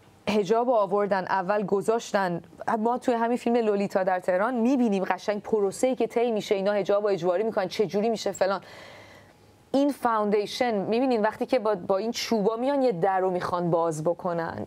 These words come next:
این، این چوب رو باید به یه نقطه بزنن، هی به یه نقطه بزنن. شما می‌خواین چا بکنید، باید یه جا رو بکنید. این مسئله فاوندیشن، شما می‌خواین به فقر اعتراض بکنین، به کجای فقر می‌خواین اعتراض بکنین؟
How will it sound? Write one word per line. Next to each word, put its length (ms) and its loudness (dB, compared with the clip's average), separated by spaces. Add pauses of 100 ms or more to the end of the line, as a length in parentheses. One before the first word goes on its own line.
این، 240 0 (440)
این 240 2
چوب 320 0
رو 80 2
باید 360 0
به 80 2
یه 240 2
نقطه 380 -2
بزنن، 520 -2
هی 200 0
به 140 0
یه 160 2
نقطه 340 0
بزنن. 380 0
شما 180 0
می‌خواین 260 -2
چا 240 0
بکنید، 320 0
باید 360 2
یه 100 2
جا 180 0
رو 120 0
بکنید. 500 -4 (460)
این 240 2
مسئله 380 0
فاوندیشن، 600 -2
شما 260 0
می‌خواین 380 0 (300)
به 80 2
فقر 500 -2
اعتراض 480 0
بکنین، 440 -2 (160)
به 80 2
کجای 460 0
فقر 220 -2
می‌خواین 260 -4
اعتراض 360 -4
بکنین؟ 360 -8